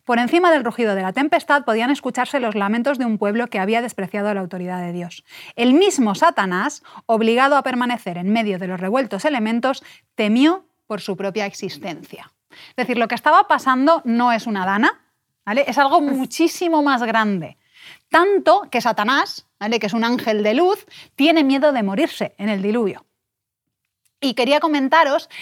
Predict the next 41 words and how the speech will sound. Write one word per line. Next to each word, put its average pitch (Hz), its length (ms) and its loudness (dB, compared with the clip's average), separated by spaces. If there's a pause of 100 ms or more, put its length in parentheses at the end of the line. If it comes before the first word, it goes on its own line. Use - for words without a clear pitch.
(220)
algunas 285 720 2
evidencias 294 760 2
científicas 262 640 -4
que 247 120 -6
tenemos 277 420 0
de 254 100 2
lo 247 120 0
que 247 120 0
pudo 349 240 4
estar 262 260 -2
pasando 220 400 -2
durante 190 340 -4
ese 185 160 -10
año, 143 280 -14 (540)
¿vale? 233 220 -6 (440)
Tenemos 311 420 2 (160)
el, 233 300 0
lo 233 100 2
que 240 80 -2
nos 233 140 0
dice 320 180 0
la 269 120 4
Biblia 262 240 0
de 226 100 0
que 220 80 -4
se 226 140 -6
abrieron 226 580 0
las 208 180 -4
fuentes 214 480 -6
de 202 120 -6
las 190 200 -8
aguas, 277 360 2
parece 208 180 -4
que 202 60 -4
tenemos 202 300 -6
agua 208 220 0
por 190 140 -8
encima, 262 440 0
agua 214 180 0
por 202 160 -6
debajo. 233 420 -2